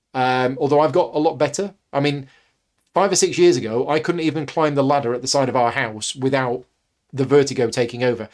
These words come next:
Now I can, and I'm a bit better at it. But no, generally not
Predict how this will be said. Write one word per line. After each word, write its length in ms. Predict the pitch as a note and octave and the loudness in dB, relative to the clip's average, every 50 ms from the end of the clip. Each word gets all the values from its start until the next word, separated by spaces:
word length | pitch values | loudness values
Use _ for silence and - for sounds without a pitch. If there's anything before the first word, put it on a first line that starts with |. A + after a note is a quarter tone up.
| - _ _ _ - | -20 _ _ _ -6
Now 340 | B2+ C3 D3 D#3 D#3+ D#3 D3+ | -2 0 2 2 4 4 4
I 120 | D3+ C#3+ | 2 0
can, 600 | C#3+ - - - D3+ B2 A2 A2+ C3 C#3+ F3 - _ | -2 -6 -8 -6 -4 -4 -4 -4 -6 -6 -8 -8 _
and 100 | - B2+ | -10 -8
I'm 120 | B2 A#2+ B2 | -6 -6 -4
a 80 | A#2+ | -4
bit 180 | A2+ B2+ B2+ B2 | -4 -4 -4 -4
better 240 | C3 B2+ - A#2 G#2 | -6 -6 -6 -8 -8
at 160 | G2+ - - | -8 -8 -10
it. 160 | A2 - - _ - _ _ - | -10 -10 -12 _ -20 _ _ 2
But 140 | - D3+ C#3+ | 2 2 4
no, 240 | C#3+ C3 G#2+ - - - | 4 2 0 -2 -8 -8
generally 500 | A#2+ - E3 D#3+ D#3 D#3+ D#3+ E3 E3 E3+ | -2 0 2 2 2 2 2 0 0 0
not 520 | D#3+ D#3+ D3+ D3+ D#3 D3+ D3 D3+ - - | -2 -2 -2 2 4 4 4 4 2 0